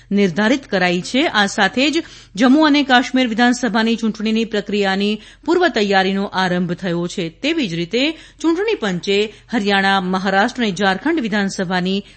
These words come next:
આગામી ચૂંટણી માટેની પૂર્વ તૈયારીઓ હાથ ધરી. ઉલ્લેખનીય છે કે હરિયાણા અને મહારાષ્ટ્રની વર્તમાન વિધાનસભાની મુદ્દત આગામી નવેમ્બર મહિનામાં, જ્યારે ઝારખંડ વિધાનસભાની મુદ્દત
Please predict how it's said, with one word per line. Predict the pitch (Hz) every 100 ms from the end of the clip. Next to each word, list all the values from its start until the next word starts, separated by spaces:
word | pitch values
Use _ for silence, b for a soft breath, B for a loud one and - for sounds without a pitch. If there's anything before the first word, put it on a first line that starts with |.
| B
આગામી | 208 214 311 311
ચૂંટણી | 233 214 202
માટેની | 190 190 190 190 190
પૂર્વ | 180 302 220
તૈયારીઓ | 185 175 170 170 170 247
હાથ | 262 233 175
ધરી. | 160 180 214 185 B B 185
ઉલ્લેખનીય | 208 320 311 208 185
છે | 170 196
કે | 196 196
હરિયાણા | 190 190 180 185 190 220
અને | - 180
મહારાષ્ટ્રની | 170 175 180 196 233 226 247 294 B B -
વર્તમાન | 190 208 233 240 262 220
વિધાનસભાની | 208 208 208 196 185 185
મુદ્દત | 175 175 175 233 262 262 B B
આગામી | 202 190 202 208 208
નવેમ્બર | 190 180 180 175
મહિનામાં, | 170 180 226 285 190 151 147
જ્યારે | 190 170
ઝારખંડ | 156 190 220 - 277
વિધાનસભાની | 233 226 233 233 220 220
મુદ્દત | 214 202 233 247